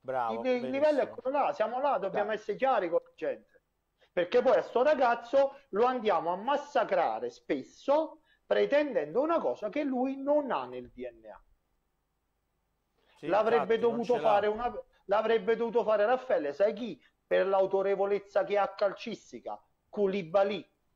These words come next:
Speaker 2: Però non è ancora a livello di maturità, perché? Perché se viene espulso col Benevento in quel modo, tu non sarai mai autorevole coi tuoi compagni.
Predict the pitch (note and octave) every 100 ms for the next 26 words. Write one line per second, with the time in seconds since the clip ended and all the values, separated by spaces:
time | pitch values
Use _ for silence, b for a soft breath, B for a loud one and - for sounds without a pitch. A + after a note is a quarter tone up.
0 | _ _ _ _ - G3+ C4+ D4 C#4+ C#4+
1 | C#4+ A#3 B3 G#3 F#3 F#3 G3 C4+ B3 G3+
2 | F#3+ F#3 F3+ G3 F3 D#3+ D#3+ A2 G#2+ F3
3 | - - _ F#3 E3+ - D#3 A#2+ - _
4 | - D#3 D3+ D#3 E3 F#3 C#4+ B3+ - -
5 | B3+ - G3 F#3 E3+ G3+ A#3+ F3+ G#3 A3
6 | F3+ F#3+ F3+ E3+ - - - D#3+ E3+ G#3+
7 | B3 B3 F#3+ C3 A2 A2+ A2 - _ _
8 | _ _ _ _ B3 A#3+ B3 A#3+ A3+ G#3+
9 | G#3+ B3 A#3+ F#3+ E3+ F3 F3 E3 E3 E3
10 | D3 D#3+ E3+ D3+ D3+ A2+ G#2 -